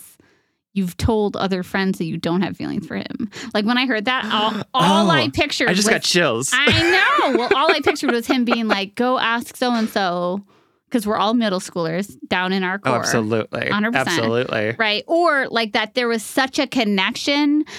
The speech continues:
Speaker 1: that the other friends noticed it and wanted to ask about it. And then, you know, those,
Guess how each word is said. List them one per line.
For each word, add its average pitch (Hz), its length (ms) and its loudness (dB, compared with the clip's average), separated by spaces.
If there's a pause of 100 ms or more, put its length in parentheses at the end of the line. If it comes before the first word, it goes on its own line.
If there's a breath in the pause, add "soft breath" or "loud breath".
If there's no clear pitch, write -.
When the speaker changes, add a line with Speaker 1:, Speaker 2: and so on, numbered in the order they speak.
(140 loud breath)
Speaker 1:
that 202 240 -2
the - 80 -2 (160)
other 277 340 2
friends 226 540 -2
noticed 220 500 -2
it 185 140 -2
and 185 180 -4
wanted 185 300 -2
to - 120 -4
ask 208 280 -4
about 165 260 -4
it. 107 120 -8
And 214 200 0
then, 196 340 -2 (720 loud breath)
you 226 140 0
know, 190 100 0
those, 208 380 -2